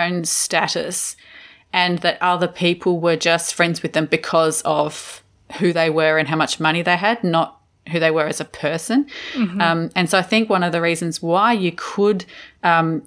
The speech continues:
Speaker 1: feel like a relationship is not quite right is if you do feel like you are being used in order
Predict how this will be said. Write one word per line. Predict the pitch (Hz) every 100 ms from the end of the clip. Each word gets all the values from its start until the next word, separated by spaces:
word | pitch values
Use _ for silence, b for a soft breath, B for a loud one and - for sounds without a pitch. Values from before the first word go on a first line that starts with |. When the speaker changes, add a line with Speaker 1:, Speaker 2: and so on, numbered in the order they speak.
| - - -
Speaker 1:
feel | - 180 196
like | 202 156 151 156 - -
a | 175 180 185 185
relationship | 175 160 165 185 - 165
is | 160
not | 170 156 -
quite | - 165 143 139 160 -
right | 170 185 170 - -
is | 202 185
if | 175 165
you | 180
do | 170 175
feel | 170 185
like | 165 160 -
you | 170
are | 165
being | 165 165
used | 165 185 180 151 156
in | - 165
order | 160 160 160